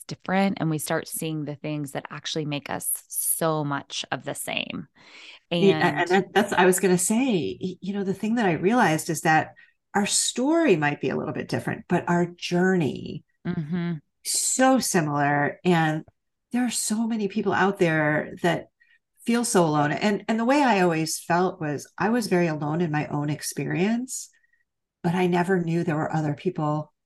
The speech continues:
Speaker 2: out there feeling exactly the same way.
Speaker 1: Yeah. And it probably wasn't until you wrote this book that you realized that.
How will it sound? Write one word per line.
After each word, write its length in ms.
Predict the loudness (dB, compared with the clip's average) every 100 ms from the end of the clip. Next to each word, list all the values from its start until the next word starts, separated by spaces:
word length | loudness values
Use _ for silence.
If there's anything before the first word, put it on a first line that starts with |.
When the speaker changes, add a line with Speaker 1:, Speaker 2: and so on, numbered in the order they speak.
| -4
Speaker 2:
out 240 | 0 0 0
there 160 | -4
feeling 640 | -4 0 2 4 0 -4 -8 -14
exactly 1000 | -10 -8 -8 -8 -6 -4 -2 -2 2 2
the 80 | 2
same 240 | -6 -10 -10
way. 320 | -12 -10 -10 _ -20 -20 _
Speaker 1:
Yeah. 420 | -6 -2 0 -2 -4 _
And 100 | -4
it 80 | -2
probably 220 | 0 0
wasn't 260 | 0 2 0
until 220 | 0 -4
you 120 | -2
wrote 200 | 0 -2
this 180 | -2 -6
book 280 | 0 -2 -2
that 140 | -8
you 100 | -6
realized 480 | -6 -4 -4 -4 -4
that. 300 | -4 -2 -4